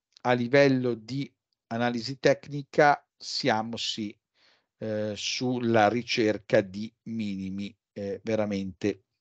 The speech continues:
molto, molto profondi sotto area uno e poi minimi storici, parliamo di zero ottantasette sei,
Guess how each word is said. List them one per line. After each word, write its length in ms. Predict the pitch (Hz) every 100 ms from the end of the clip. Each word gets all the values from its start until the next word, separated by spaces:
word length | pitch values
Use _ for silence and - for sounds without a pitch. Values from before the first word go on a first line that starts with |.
| _ _ _ _ _ _ _ _ _ _ - - _ _ _ _ -
molto, 340 | 131 120 123
molto 300 | 120 113 117
profondi 760 | 101 135 - 110 101 104 107 120
sotto 840 | - - 139 127 _ - 104 - _
area 380 | - 120 120 139
uno 520 | 131 117 113 143 - _ _ _ _ _ _ _ _ _ _ _ _ - - _
e 100 | 120
poi 200 | 147 135
minimi 300 | 127 127 131
storici, 420 | - 135 123 131
parliamo 400 | 127 120 123 117
di 260 | 110 113 - 117
zero 600 | 107 135 151 135 113 104 -
ottantasette 640 | 113 123 120 - 131 143
sei, 340 | - 110 104